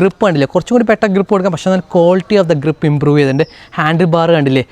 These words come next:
ഇവിടെ ട്വൻറ്റി എയ്റ്റ് എം എം, ഇങ്ങോട്ട് ട്വൻറ്റി ടു എം എം, വൈഡ് ഹാൻഡിൽ ബാർസ് ആണ് കൊടുത്തിരിക്കുന്നത്. എല്ലാം കൊള്ളാം. ആ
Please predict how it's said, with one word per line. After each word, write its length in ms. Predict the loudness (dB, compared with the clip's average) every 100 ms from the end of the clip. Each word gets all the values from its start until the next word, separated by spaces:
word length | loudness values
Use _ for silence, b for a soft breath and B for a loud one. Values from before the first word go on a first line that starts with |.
| B B -2
ഇവിടെ 180 | -2 0
ട്വൻറ്റി 240 | -2 0 0
എയ്റ്റ് 140 | 0
എം 60 | 0
എം, 120 | -2 -4
ഇങ്ങോട്ട് 260 | -2 -2 -2 -2
ട്വൻറ്റി 220 | -2 0 -2
ടു 40 | 0
എം 80 | 0
എം, 120 | -2 -2
വൈഡ് 340 | 0 0 -2 -4
ഹാൻഡിൽ 260 | -2 -2 0
ബാർസ് 180 | 0 -2
ആണ് 180 | -2 -2
കൊടുത്തിരിക്കുന്നത്. 460 | -2 -2 -4 -4 -10 b b b b b b _ -2
എല്ലാം 180 | 0 0
കൊള്ളാം. 160 | 0
ആ 20 | 0